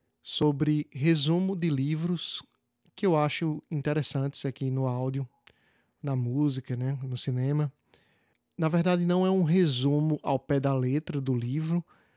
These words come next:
mas eu vou trazer algumas partes que eu acho relevantes de cada livro, né? E eu quero começar hoje com esse vídeo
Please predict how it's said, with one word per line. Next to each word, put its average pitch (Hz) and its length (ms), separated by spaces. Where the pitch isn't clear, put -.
mas 160 320
eu 175 100
vou 160 240
trazer 147 460
algumas 147 460
partes 131 520
que - 120
eu 135 100
acho 135 680
relevantes 131 840
de 131 240
cada 135 260
livro, 127 400
né? 131 220
E 147 140
eu 170 340
quero 165 240
começar 156 600
hoje 147 360
com 151 220
esse 147 240
vídeo 143 580